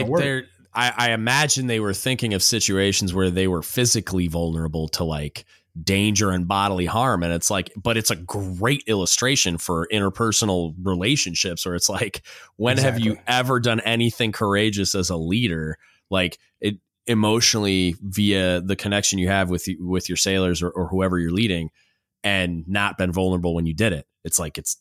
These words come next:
Speaker 1: the, it's the same answer, right? Where it's like, you don't, and I, I don't know that, like, why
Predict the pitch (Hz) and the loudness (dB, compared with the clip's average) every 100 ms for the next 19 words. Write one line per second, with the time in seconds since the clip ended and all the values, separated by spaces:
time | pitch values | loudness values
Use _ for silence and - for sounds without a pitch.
0 | _ 90 - 85 - - 101 135 123 104 | _ -6 -4 -8 0 2 4 2 2 -2
1 | 92 110 113 - 76 69 _ 90 90 90 | -2 0 0 -2 -4 -12 _ -2 0 0
2 | 90 87 117 95 - 90 85 98 104 92 | -2 0 0 -2 -4 -4 0 0 2 -2
3 | - _ _ _ _ - 127 139 123 127 | -6 _ _ _ _ -2 2 2 2 0
4 | 139 139 113 117 123 120 110 104 98 104 | 2 0 0 2 2 2 0 -2 0 -2
5 | 95 87 92 101 107 107 104 98 92 | -2 -2 0 2 2 2 0 -2 -6